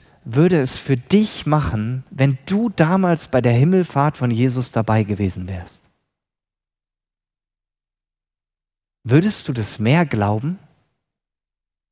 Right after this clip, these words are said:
Ich sage euch eins, die Jünger waren ja damals live dabei. Und die Menschen um sie herum, denen sie das später dann auch erzählt haben,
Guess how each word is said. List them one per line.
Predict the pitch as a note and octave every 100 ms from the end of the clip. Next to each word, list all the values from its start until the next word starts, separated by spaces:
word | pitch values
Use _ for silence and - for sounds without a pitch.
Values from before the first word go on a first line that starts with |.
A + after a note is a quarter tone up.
| _ _ _ _ _ _ _ _ _ _ _ _ _ _
Ich | - D#3
sage | G3+
euch | G3+ G#3
eins, | A3+ E3+ - - - - - _ _ _ _ _ _ _ _ _ _ _ _ _ _ _ -
die | D#3
Jünger | G#3+ C4 D3
waren | D3+
ja | D3+
damals | D3 D#3+ C#3 -
live | C3+ C#3+ -
dabei. | B2 A2 F#2 D#2 - _ _ _ _ _ _ _ _ _ -
Und | D3+ D3+ - - - _ _ _ _ _ _ _
die | D#3
Menschen | E3 C4 D4 - E3+
um | G3+ G#3+
sie | F#3+
herum, | F3 E3 A3 C#4 F3
denen | E3
sie | D#3+
das | E3+ D3+
später | - A3 F#3+
dann | D#3+
auch | D3+ D#3+
erzählt | D3+ - G#3+ B3+ D3+
haben, | C3 A#2+